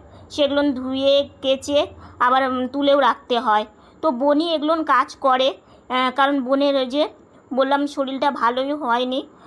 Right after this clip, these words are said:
আহ, ওর একটু পেটের প্রবলেম হয়েছে, চোখ মুখ পুরো বসে গেছে। আহ, তোমরা হয়তো বুঝতে পারছো কি না। তো ও বসে আছে আর মা এগুলো ভাজ করছে। তবু ও শরীর খারাপ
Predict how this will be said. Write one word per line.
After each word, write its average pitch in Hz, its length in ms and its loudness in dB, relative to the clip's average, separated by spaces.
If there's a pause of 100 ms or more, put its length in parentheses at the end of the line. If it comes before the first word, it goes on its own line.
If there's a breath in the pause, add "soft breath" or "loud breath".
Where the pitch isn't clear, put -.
(140 loud breath)
আহ, 240 220 2
ওর 277 160 2
একটু 285 240 -4
পেটের 277 300 -2
প্রবলেম 254 380 -2
হয়েছে, 277 500 -4 (320 loud breath)
চোখ 269 240 0
মুখ 294 140 0
পুরো 294 260 -2
বসে 247 360 -2
গেছে। 254 440 -2 (400 loud breath)
আহ, 240 280 0
তোমরা 262 260 0
হয়তো 269 220 -6
বুঝতে 262 340 -6
পারছো 262 360 -4
কি 277 140 -6
না। 262 180 -2 (400 loud breath)
তো 277 80 -2
ও 262 200 2
বসে 262 340 -4
আছে 262 300 -4
আর 294 140 2
মা 247 240 -2
এগুলো 247 240 -4
ভাজ 233 340 -2
করছে। 233 420 -10 (340 loud breath)
তবু 285 220 0
ও 330 220 4
শরীর 294 340 -2
খারাপ 302 240 0